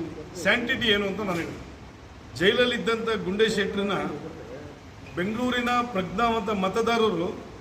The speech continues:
ಗುರುತಿಸಿ ಅವ್ರಿಗೆ ವೋಟ್ ಮಾಡಿ ಗೆಲ್ಸ್ಕೊಂಬಂದ್ರು. ಅವತ್ತಿನಿಂದ ಇವತ್ತಿನವರೆಗೂ ಭಾರತೀಯ ಜನತಾ ಪಾರ್ಟಿ ಆ ಕ್ಷ-, ಆ ಕ್ಷೇತ್ರವನ್ನು ಉಳಿಸ್ಕೊಂಬಂದ್ರು.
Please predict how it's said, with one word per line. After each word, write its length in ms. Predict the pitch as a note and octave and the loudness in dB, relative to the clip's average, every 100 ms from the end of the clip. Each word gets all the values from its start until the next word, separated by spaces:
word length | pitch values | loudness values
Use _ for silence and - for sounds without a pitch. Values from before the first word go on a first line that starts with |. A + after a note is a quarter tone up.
| - - - - | -16 -18 -14 -6
ಗುರುತಿಸಿ 400 | B3 B3 C4 B3+ | -4 -4 2 4
ಅವ್ರಿಗೆ 220 | A3+ F#3+ | 4 4
ವೋಟ್ 220 | A3 A3 | 2 2
ಮಾಡಿ 140 | A3+ G#3 | 0 2
ಗೆಲ್ಸ್ಕೊಂಬಂದ್ರು. 760 | F#3+ F#3+ - G3+ E3 - - - - - - - - - - - - | 0 -2 -2 -2 -4 -6 -12 -16 -16 -18 -18 -18 -18 -18 -18 -14 0
ಅವತ್ತಿನಿಂದ 480 | F#3+ A#3+ B3+ A#3 A#3 | 2 2 0 2 4
ಇವತ್ತಿನವರೆಗೂ 600 | A3 A3+ A3+ G#3 G3+ A3 | 6 4 2 -2 -2 -2
ಭಾರತೀಯ 360 | F#3+ F#3 G#3+ | 0 0 -2
ಜನತಾ 260 | F#3 F#3+ G3 | -6 -4 -4
ಪಾರ್ಟಿ 600 | F#3+ F#3+ F#3 F#3+ D#3+ E3 - - - - - - - - | -2 -4 -2 -2 -2 -4 -10 -16 -16 -16 -16 -16 -18 -2
ಆ 80 | F#3 | 0
ಕ್ಷ-, 420 | F#3 G3 G3 G3 | 2 4 4 4
ಆ 60 | F#3+ | 0
ಕ್ಷೇತ್ರವನ್ನು 520 | F3+ G#3+ G#3+ G#3 G#3+ | 0 0 0 -2 0
ಉಳಿಸ್ಕೊಂಬಂದ್ರು. 580 | G#3 F3+ G3+ E3+ - - | 0 0 -2 -6 -6 -10